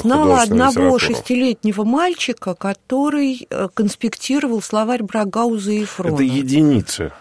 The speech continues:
Speaker 1: Ну да.
Speaker 2: Ну, в общей массе люди не
Speaker 1: Мальчик
Speaker 2: будут
Speaker 1: стал
Speaker 2: читать
Speaker 1: депутатом
Speaker 2: словари
Speaker 1: Мосгордумы.
Speaker 2: и задумываться
Speaker 1: <laughs> Между
Speaker 2: над
Speaker 1: прочим, когда вырос. Нет,
Speaker 2: и
Speaker 1: э,
Speaker 2: задумываться над сохранением русского языка. Но это,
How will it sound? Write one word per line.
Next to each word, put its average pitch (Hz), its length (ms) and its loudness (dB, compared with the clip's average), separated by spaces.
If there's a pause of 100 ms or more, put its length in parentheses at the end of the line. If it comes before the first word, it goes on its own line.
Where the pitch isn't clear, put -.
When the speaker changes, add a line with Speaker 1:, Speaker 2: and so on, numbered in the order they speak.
(120)
Speaker 1:
Ну 196 220 0
да. 196 280 2
Speaker 2:
Ну, 120 160 2
в 131 60 4
общей 139 240 2
массе 147 320 2
люди 135 140 4
не 196 60 2
Speaker 1:
Мальчик 277 260 6
Speaker 2:
будут 202 160 4
Speaker 1:
стал 277 240 4
Speaker 2:
читать 185 180 2
Speaker 1:
депутатом - 260 2
Speaker 2:
словари 262 240 4
Speaker 1:
Мосгордумы. 226 840 -2
Speaker 2:
и 95 40 0
задумываться 101 600 2
Speaker 1:
<laughs> - 20 6
Между 95 180 4
Speaker 2:
над 214 80 -2
Speaker 1:
прочим, 233 360 6
когда 240 420 6
вырос. 233 640 4 (1300)
Нет, 262 320 4
Speaker 2:
и - 40 4
Speaker 1:
э, 190 60 8
Speaker 2:
задумываться 135 540 4
над 98 140 0
сохранением 104 640 2
русского 85 360 -2
языка. 85 380 -4
Но 87 260 -2
это, 85 220 -6